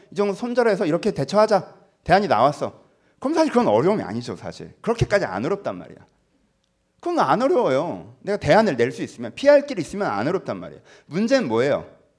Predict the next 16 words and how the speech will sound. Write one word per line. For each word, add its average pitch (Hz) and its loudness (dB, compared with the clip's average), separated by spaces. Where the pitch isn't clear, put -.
대안이 - -4
안 101 -6
나올 156 -6
때죠. 82 -12
어려움이 233 2
생겼어. 226 -2
근데 247 -4
이 190 -2
어려움을 220 6
어떻게 180 -2
할 254 -2
수가 254 2
없어요. 196 0
내가 135 -2
대안이 165 -4
없어요. 110 -10